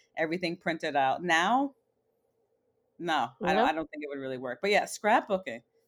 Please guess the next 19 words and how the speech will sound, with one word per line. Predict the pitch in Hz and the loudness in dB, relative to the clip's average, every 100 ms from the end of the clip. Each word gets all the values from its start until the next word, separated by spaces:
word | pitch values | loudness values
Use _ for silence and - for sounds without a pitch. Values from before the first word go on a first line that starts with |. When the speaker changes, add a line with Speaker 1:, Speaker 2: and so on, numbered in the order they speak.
| - | -10
Speaker 1:
I | |
thought | 196 220 | -4 -2
that, | 214 196 180 | -2 -6 -4
that | 180 | -4
was | 175 | -4
an | 175 - - | -8 -8 -4
odd | 156 156 160 | -2 0 -4
hobby. | 156 151 143 127 - _ _ - | -8 -8 -8 -12 -16 _ _ 2
Yeah, | 403 | 4
but | 277 - | 4 4
coding. | 349 403 175 131 - _ - - - - - | 4 6 2 -4 -10 _ -20 -18 -18 -20 -8
So | - - | 6 8
Speaker 2:
Oh. | |
Speaker 1:
I | 262 359 | 8 6
think | - 247 240 - | 2 -2 -2 -2
I | 202 202 | 0 2
might | 196 214 | 2 0
try | 220 330 392 | 2 2 2
this. | 190 - - | -2 -8 -12